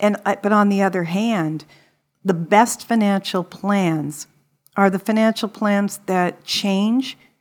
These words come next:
as your life changes and they change with you. Because a financial plan can't be like a snapshot. It has to be a video. Because a financial plan has to move and change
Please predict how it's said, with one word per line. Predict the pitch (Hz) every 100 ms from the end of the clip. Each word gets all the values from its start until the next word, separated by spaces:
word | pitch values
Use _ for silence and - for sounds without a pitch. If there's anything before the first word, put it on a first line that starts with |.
| -
as | 202 185 202
your | 196
life | 196 196 196
changes | - 202 196 196 165 151 - -
and | 185 185
they | 185
change | - 190 185 170 202
with | 202 185
you. | 170 147 - - - - _
Because | 214 214 226 202 190 - _ _ _ 214
a |
financial | 208 226 233 233
plan | - 214 196
can't | - 208 202 208
be | 214
like | 190 190
a |
snapshot. | - - 190 - - - 117 - - _ _ _ -
It |
has | 196 185
to | -
be | 196 208
a | 180
video. | 185 - - - _ _ _ _ _ _ -
Because | - 220 196 190 -
a | 190
financial | - 214 214 233 202
plan | - 254 247 202 180 - _ _ _ _ _ _ -
has | 220 208
to | -
move | 180 175 208 226 226 226 240 233 - - _
and | 151 147
change | - 196 214 208 208 208 202